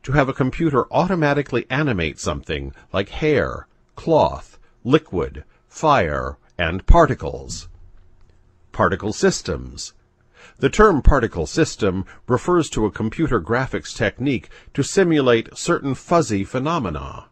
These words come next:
Examples of such phenomena which are commonly replicated using particle systems include fire, explosions,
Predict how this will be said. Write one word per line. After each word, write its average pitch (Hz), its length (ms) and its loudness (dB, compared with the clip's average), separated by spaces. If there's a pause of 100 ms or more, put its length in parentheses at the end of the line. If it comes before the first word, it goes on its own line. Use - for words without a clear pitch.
(680)
Examples 104 640 0
of 87 100 -4
such - 240 -8
phenomena 87 640 -4
which - 180 -2
are 87 80 -2
commonly 98 460 -4
replicated 90 680 -2
using 87 320 -6
particle 87 440 -2
systems 127 640 -4 (280)
include 104 440 -2
fire, 127 600 -2 (240)
explosions, 110 1040 -2